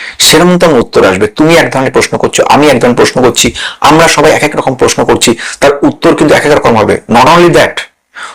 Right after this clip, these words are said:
তোমার প্রশ্ন থেকে সে শিখে নিয়ে তোমার মতো উত্তর দেওয়ার চেষ্টা করবে কিছুক্ষণ পরে থেকে। That means তোমাকেও স্টাডি করছে, করে তোমার মতো উত্তর দেওয়ার চেষ্টা করবে। আনবিলিভেবল ব্যাপার। এ কি কাজ করতে পারে এবং কে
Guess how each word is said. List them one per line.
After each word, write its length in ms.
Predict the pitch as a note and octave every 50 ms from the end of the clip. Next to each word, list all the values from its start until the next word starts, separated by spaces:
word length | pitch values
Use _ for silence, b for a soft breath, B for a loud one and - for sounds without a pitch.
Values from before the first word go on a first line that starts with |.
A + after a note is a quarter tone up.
| B B -
তোমার 260 | E3 E3 F3+ G3+ G3
প্রশ্ন 480 | - - - D#3+ D#3+ - - - G3
থেকে 220 | F3+ - F#3+ - F#3+
সে 140 | - - F3+
শিখে 480 | - - - - D#3 - - F3 F3+
নিয়ে 260 | F3+ F3 F3 F3 F3
তোমার 460 | E3+ - - D#3 D3+ D#3 D#3+ E3+ F3 D#3
মতো 320 | C#3+ C#3 C#3 - D3+ C3
উত্তর 180 | A#2+ - C#3+ C#3
দেওয়ার 220 | C3+ - A2+ -
চেষ্টা 220 | C#3+ C3+ - D3
করবে 220 | C#3+ D3 C#3+ C#3 D3
কিছুক্ষণ 420 | - - - C3+ - - C#3 C#3+ - B B B B B -
পরে 180 | - D#4 E3
থেকে। 300 | D#3+ - C3+ - G#2+ -
That 140 | G2+ B2+ A#2+
means 200 | - F3 F3 F3 - -
তোমাকেও 460 | D#3 D3 D#3 D#3+ D#3 - F3 E3 D#3+ - - _ _ - -
স্টাডি 320 | - - D#3+ D3 D#3+ F3 F3
করছে, 380 | - D3+ - - - - - - B B B B B B B B
করে 180 | - D#3 G3 F#3
তোমার 420 | F3+ - - E3 D#3+ F3+ G3 G3+
মতো 240 | G3 F#3+ - - F3+
উত্তর 220 | C#3+ B2+ - D#3 C#3
দেওয়ার 220 | B2+ C3+ B2 B2
চেষ্টা 220 | B2 A#2 - A#2
করবে। 140 | B2 B2+ C3+
আনবিলিভেবল 680 | C3+ - D#3 E3+ F3+ F3+ F3 G3 F#3+ F#3+ F3+ D#3+ C#3+
ব্যাপার। 260 | A2 - - - - - - _ B B B B B B B B B B
এ 160 | F4+ E4+ - - -
কি 120 | G3+ G3+
কাজ 280 | F#3 - F#3+ F3+ F3 -
করতে 280 | - D3 C#3+ - E3
পারে 280 | C#3+ - C3 B2+ C3 C3+
এবং 320 | C#3 - D#3 C#3+ E3 D#3 D#3 -
কে 220 | D#3+ D3+ D3+